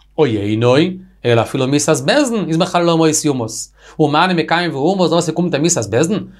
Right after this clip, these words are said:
בחול ולא בשבת. אוי, נוי, אלא אפילו בשבת. דער תנא דרייט זיך דא הין און צוריק, די גמרא אין דער קומענדעם בלאט האט מסביר זיין, וואס מען די סברות לכאן און לכאן. איז געבליבן, אלא אפילו בשבת לכאורה.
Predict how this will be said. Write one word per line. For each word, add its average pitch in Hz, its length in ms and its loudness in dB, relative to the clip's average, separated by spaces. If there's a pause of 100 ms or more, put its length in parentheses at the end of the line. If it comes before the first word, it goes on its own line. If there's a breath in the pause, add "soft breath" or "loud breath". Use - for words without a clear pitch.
(140 loud breath)
בחול 131 440 0
ולא 180 200 2
בשבת. 202 460 -2 (440)
אוי, 113 380 2
נוי, 120 380 4
אלא 123 100 -2
אפילו 165 180 0
בשבת. 214 280 0
דער - 600 -10
תנא 202 140 2
דרייט 190 200 0
זיך 190 100 0
דא 165 60 4
הין 196 140 2
און 165 100 2
צוריק, 247 400 0 (200 soft breath)
די - 80 0
גמרא 208 320 4
אין 190 120 2
דער 175 100 2
קומענדעם 180 300 0
בלאט 180 120 2
האט 160 100 -10
מסביר 170 260 0
זיין, 160 240 0
וואס 165 220 -2
מען 175 100 -2
די 156 60 0
סברות 180 360 0
לכאן 175 200 0
און 170 80 0
לכאן. 160 200 -2 (580 soft breath)
איז 185 140 2
געבליבן, 151 420 0
אלא 117 80 -4
אפילו 139 200 2
בשבת 175 420 0
לכאורה. 196 320 0